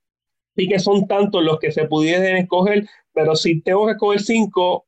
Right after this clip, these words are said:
serían esos cinco. Lamento no poder escoger a Iván Calderón, lamento no poder escoger a Wilfredo Vázquez, lamento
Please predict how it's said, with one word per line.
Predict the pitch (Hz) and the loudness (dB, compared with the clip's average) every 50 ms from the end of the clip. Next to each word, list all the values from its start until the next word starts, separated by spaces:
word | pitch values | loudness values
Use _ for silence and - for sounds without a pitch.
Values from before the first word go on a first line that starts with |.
| _ - | _ -8
serían | - - 160 160 175 180 190 | -4 -2 0 0 0 2 0
esos | 196 190 - 196 185 - | 0 2 0 0 0 0
cinco. | 226 226 220 190 180 - 180 160 - | 0 0 0 0 0 -2 -2 0 0
Lamento | 151 156 156 156 160 175 190 208 214 208 - 196 190 | 0 0 2 2 2 2 2 2 2 2 2 2 2
no | 190 196 190 185 - | 2 2 0 0 -2
poder | 190 180 180 185 196 208 | 0 2 2 2 2 0
escoger | 190 185 180 170 165 175 180 180 175 | 0 0 0 0 0 2 2 2 2
a | 175 170 160 | 2 2 2
Iván | 156 160 160 160 156 | 2 0 0 0 0
Calderón, | 165 160 156 156 165 175 190 196 185 175 | 0 0 0 0 0 2 2 4 4 2
lamento | 160 151 139 156 170 180 185 175 170 | 2 2 0 0 0 0 0 0 0
no | 165 165 165 160 | 0 0 0 0
poder | 175 165 170 170 170 | 2 2 2 2 0
escoger | 160 160 - 147 147 151 151 160 165 | -2 -2 -2 -2 0 0 0 0 0
a | 160 156 | 0 0
Wilfredo | 151 156 147 147 - - 151 147 147 147 | 0 0 -2 -2 -2 -2 0 0 0 0
Vázquez, | 165 180 190 180 165 160 - - 170 170 170 - - - _ _ _ - | 0 0 0 -2 -4 -6 -6 -4 -4 -4 -6 -8 -14 -20 _ _ _ -2
lamento | 165 165 151 147 156 165 180 190 185 190 - 170 147 131 - | -2 0 2 2 0 2 2 0 0 0 0 -2 -2 -2 -6